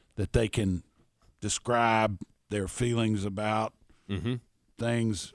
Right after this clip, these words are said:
Speaker 1: uh, and, and feel comfortable with.
Speaker 2: Right. Uh, it's, it's a relationship. Um, you know, when our clients come in, uh, it's talking to 'em about what's going on with their life. You know, th-, if,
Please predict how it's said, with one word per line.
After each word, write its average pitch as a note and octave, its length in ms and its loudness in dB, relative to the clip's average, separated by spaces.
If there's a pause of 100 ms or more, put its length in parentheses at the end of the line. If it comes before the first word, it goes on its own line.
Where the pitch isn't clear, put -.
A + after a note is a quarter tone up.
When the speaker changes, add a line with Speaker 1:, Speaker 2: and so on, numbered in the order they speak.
Speaker 1:
uh, G2 520 -6 (140)
and, G#2+ 260 -4
and E2+ 140 -4
feel B2 220 -2
comfortable F2+ 560 -4
with. D2+ 500 -14
Speaker 2:
Right. F2+ 320 4 (260)
Uh, G2 180 0
it's, - 280 0 (340)
it's B2 200 2
a C#3 40 0
relationship. A#2 800 0 (260)
Um, E2+ 600 -2 (100)
you F2+ 100 -6
know, E2 200 -4
when G2 160 -2
our A2 160 6
clients A2+ 400 2
come G2 320 -4
in, E2+ 360 -4 (420)
uh, D#2+ 220 2
it's - 280 0 (260)
talking A#2+ 460 2
to A2+ 100 0
'em G#2 140 4
about E2+ 360 0
what's F2+ 320 2
going A2+ 240 0
on G#2 180 2
with F#2+ 120 -4
their F#2+ 140 -2
life. D#2 440 -4 (140)
You F2 100 -2
know, E2+ 200 0
th-, F2 340 -8
if, G#2+ 380 -2